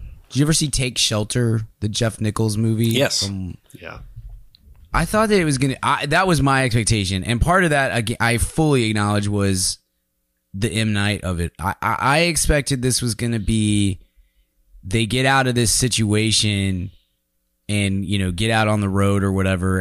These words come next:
Speaker 1: and the last scene is you start to see the destruction of the earth. So it's like, oh, it was true the whole time, and they blew their, their opportunity. I thought that's where we were, we were headed, which is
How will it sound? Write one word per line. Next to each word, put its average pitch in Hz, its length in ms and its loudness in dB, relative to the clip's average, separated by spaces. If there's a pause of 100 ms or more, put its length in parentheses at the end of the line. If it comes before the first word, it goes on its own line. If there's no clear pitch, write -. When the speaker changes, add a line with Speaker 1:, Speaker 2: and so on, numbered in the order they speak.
Speaker 1:
and 101 180 0
the 98 80 2
last 98 720 0 (180)
scene 95 760 0
is 92 580 -2 (460)
you 98 200 -2
start 98 300 0
to 95 80 -4
see 95 260 -2
the 90 120 -4
destruction 87 560 -2
of 82 100 -6
the 80 140 -4
earth. 71 180 -8
So 95 160 -2
it's 87 140 -4
like, 85 320 -4 (320)
oh, 113 180 2
it 92 80 0
was 92 240 0
true 95 180 -2
the 87 100 0
whole 85 120 -2
time, 85 340 -4
and 85 80 -4
they 85 120 -2
blew 82 300 -2
their, 80 280 -4
their 85 220 -6
opportunity. 85 500 -6
I 107 160 2
thought 135 180 0
that's 104 280 0
where 95 120 -2
we 87 160 -2
were, 82 300 -6 (720)
we 113 140 -2
were 95 120 -4
headed, 78 340 -4
which 82 220 -4
is 80 300 -4